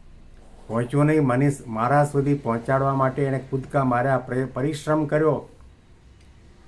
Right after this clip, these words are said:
અને અતિ અગત્યનું કારણ કે કાકડી મારા સુધી પહોંચી ક્યારે કે મારા સંતે એને ઊંચો કર્યો.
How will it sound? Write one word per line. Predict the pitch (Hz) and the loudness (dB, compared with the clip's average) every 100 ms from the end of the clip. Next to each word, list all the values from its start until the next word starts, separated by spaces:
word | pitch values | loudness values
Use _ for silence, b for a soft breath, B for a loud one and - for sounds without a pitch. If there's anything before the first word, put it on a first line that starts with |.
| - - - - | -20 -20 -20 -14
અને | 104 110 | -10 -6
અતિ | 120 131 175 | -4 -4 2
અગત્યનું | 151 127 151 - 135 127 117 | 2 4 0 0 -4 -2 -4
કારણ | 113 110 123 123 | -2 -2 -2 -4
કે | 120 110 104 | -6 -6 -6
કાકડી | 95 101 104 107 | -4 -6 -4 -6
મારા | 98 101 117 | -4 -2 -2
સુધી | 120 113 104 | -2 -6 -10
પહોંચી | 98 98 98 107 104 - | -8 -8 -8 -8 -10 -4
ક્યારે | 104 120 127 | -4 -2 -4
કે | 127 98 | -4 -8
મારા | 92 101 95 | -6 -6 -6
સંતે | - 127 143 143 139 | -6 -2 -2 0 -2
એને | 110 | -2
ઊંચો | 104 104 - 107 | -6 -8 -4 -6
કર્યો. | - 120 139 | -4 -6 -6